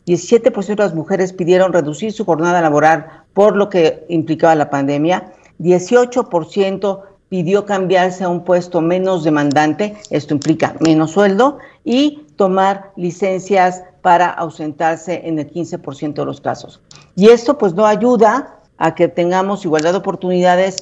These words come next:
igualdad de exposure y podamos seguir avanzando en el mundo profesional. La otra es,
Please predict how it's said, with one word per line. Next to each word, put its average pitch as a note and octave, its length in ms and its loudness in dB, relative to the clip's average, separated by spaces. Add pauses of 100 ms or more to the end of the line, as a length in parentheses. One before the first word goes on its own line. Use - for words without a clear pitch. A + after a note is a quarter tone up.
(180)
igualdad D#3+ 420 2
de E3+ 60 0
exposure A3+ 720 -2 (160)
y F3+ 100 -6
podamos F#3+ 440 0
seguir F3+ 200 2
avanzando E3+ 400 0
en D#3+ 60 2
el - 20 0
mundo D3+ 180 -2
profesional. C3+ 580 -8 (340)
La A3 240 4
otra D4 320 2
es, A3+ 260 -8